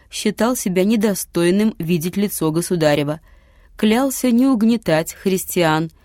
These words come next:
не ругаться над святынею, доносить великому князю о всяких злодейских умыслах против него или государства.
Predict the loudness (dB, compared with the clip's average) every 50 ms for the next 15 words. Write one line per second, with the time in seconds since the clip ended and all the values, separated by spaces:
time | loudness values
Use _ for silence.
0 | _ _ -12 -2 2 2 4 4 4 2 2 2 0 0 0 -2 -4 -2 -2 -2
1 | -2 -2 -4 -4 -4 -4 -2 -2 -2 -2 0 0 0 0 0 -2 -4 -8 _ -20
2 | _ -20 _ -20 _ -2 2 4 4 4 4 2 0 -2 -4 -2 0 0 2 2
3 | 0 0 0 -2 -2 -2 -2 -2 0 0 2 2 0 0 -2 -4 -6 -10 -20 -20
4 | -6 _ -2 0 0 -2 -2 -2 -2 -2 0 -2 -2 -2 2 2 2 2 2 2
5 | 0 0 0 -2 -4 -4 -4 -4 -4 -6 -8 -2 0 2 2 2 2 0 -2 -6
6 | -6 -8 -8 -8 -4 -2 -2 -2 -2 -4 -6 -4 -2 0 0 2 2 0 0 0
7 | 0 -2 -2 -4 -4 -4 -4 -4 -4 -4 -6 -10 -12 -14 -16 -16